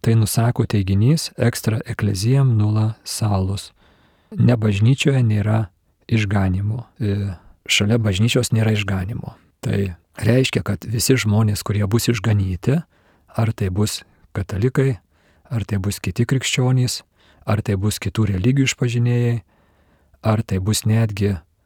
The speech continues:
dori ateistai, kurie ne dėl savo kaltės,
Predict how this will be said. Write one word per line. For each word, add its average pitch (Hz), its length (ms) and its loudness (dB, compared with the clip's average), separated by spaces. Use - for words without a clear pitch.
dori 110 340 4
ateistai, 110 640 0
kurie 101 400 -2
ne 107 160 4
dėl 104 160 2
savo 101 560 -2
kaltės, 107 640 -2